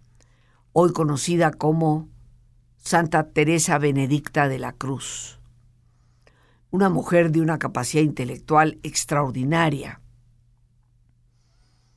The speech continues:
Encontrar la verdad, queridos amigos, algo que me parece extraordinariamente urgente ante los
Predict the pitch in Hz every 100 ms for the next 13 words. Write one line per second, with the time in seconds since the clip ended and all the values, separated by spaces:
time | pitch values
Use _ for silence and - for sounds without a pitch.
0 | _ _ _ _ _ _ - 185 208 208
1 | 208 226 226 220 165 156 180 170 - 156
2 | 151 160 143 147 151 147 139 160 175 175
3 | 147 139 135 - 143 156 - 160 143 -
4 | - - - - 147 - 170 160 156 170
5 | 180 180 160 165 170 160 143 - - -
6 | - _ 165 160 - 185 185 - 143 123
7 | - - - _ 156 143 - 135 131 -
8 | 156 147 123